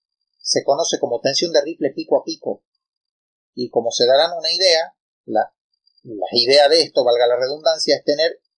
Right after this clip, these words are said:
un valor de tensión de ripple pico a pico lo más pequeño posible. Es decir, que no varíe tanto, que no varíe tan así. Bien, ahora, ¿cómo es que se obtiene esta azul a partir de la roja? Bueno,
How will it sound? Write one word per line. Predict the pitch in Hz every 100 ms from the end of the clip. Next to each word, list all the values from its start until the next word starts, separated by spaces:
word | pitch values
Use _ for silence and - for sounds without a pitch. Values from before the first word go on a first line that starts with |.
| _ _ _ _ -
un | 143
valor | 131 131 165
de | 160 139
tensión | 143 - 170
de | 151
ripple | 139 165 147
pico | - - 156
a |
pico | - 170 180 170 -
lo | 123
más | 117 151
pequeño | - 139 147 143
posible. | 127 120 160 139 107 - _ _ _ _ _ _ _ _
Es | - 117
decir, | 127 151
que | -
no | 113 131
varíe | 131 170 165 -
tanto, | 131 131 123 110 _ _ _ _ _ _
que | 110
no | 120
varíe | 127 156 156
tan | - 123
así. | 123 - - - _ _ _ _ _ -
Bien, | 135 170 _ _ -
ahora, | 160 165 - _ _ _ _ _ _
¿cómo | - 220 220
es | 196
que | 147
se | -
obtiene | 143 - 143
esta | 156 -
azul | 147 185 170
a |
partir | 143 131 160 143
de | 123
la | 117
roja? | 165 - 107 -
Bueno, | 107 98